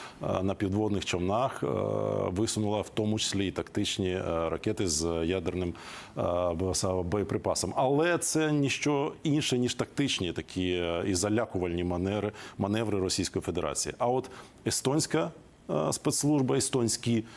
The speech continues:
фінські, шведські, я особисто знав і знаю керівників, вони сильні тим, що саме через кіберможливості, через технічні можливості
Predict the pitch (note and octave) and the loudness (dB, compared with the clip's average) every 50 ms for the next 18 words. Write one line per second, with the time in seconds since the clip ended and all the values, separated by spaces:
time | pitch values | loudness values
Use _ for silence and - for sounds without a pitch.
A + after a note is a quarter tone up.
0 | - - - - - - - B2 C#3 C#3 C3+ - - - C#3 C3+ C3 A#2 - - | -18 -20 -20 -14 -4 0 2 4 4 4 2 2 0 0 2 2 4 2 2 0
1 | G2+ A2 A#2+ B2+ B2+ - - - A2+ A2 A2+ A#2 - - B2 A2 G#2 C3+ C#3 C3+ | 2 2 4 4 2 2 2 4 4 4 4 4 2 2 2 4 4 4 4 2
2 | - - G#2 F2+ F2+ G#2+ A2 B2 B2 G#2 - - A#2+ F#2+ F2+ A2 A2+ A#2+ A#2+ A2+ | 2 2 0 2 4 4 4 4 2 0 0 0 2 2 4 2 2 4 4 4
3 | G#2+ G2 - B2 G2+ G2 F#2+ G2+ F#2+ - - G#2+ B2+ D3+ - - - - - - | 2 2 2 2 2 2 2 2 0 0 2 2 2 2 2 -2 -10 -16 -16 -16
4 | - - - G2+ A#2+ B2+ C#3 C3+ - - C#3+ C3+ A#2 A2+ A2 G#2 - - - C3 | -10 -2 0 2 4 4 2 2 2 4 4 4 4 4 2 0 -2 0 0 2
5 | C#3+ D#3 F3 C#3+ - - - B2 A#2+ A2+ B2 - - - - - C3+ C3+ B2+ A#2 | 2 2 0 0 -2 0 0 2 2 2 0 0 -2 -2 0 0 2 2 2 0
6 | G#2+ - B2 A2+ G#2 G#2 - - - B2+ C#3 C3 D3 C#3+ D3+ D#3+ D3+ C3+ D#3 D#3+ | 0 2 2 2 2 0 0 0 0 0 2 4 4 4 4 2 2 2 2 2
7 | D#3 D3+ D3+ D3 - - D3+ D3+ - - A2+ G#2+ A2 - - - A2+ - - A#2 | 4 2 2 0 0 0 0 0 0 2 2 2 2 0 0 -2 -4 -2 0 0
8 | A2+ C#3 C#3 - - D3 C#3+ D3 C3 B2+ C#3+ C#3+ C3+ C3+ - - D3 | 2 2 0 0 0 2 2 2 2 2 2 2 2 2 2 0 -2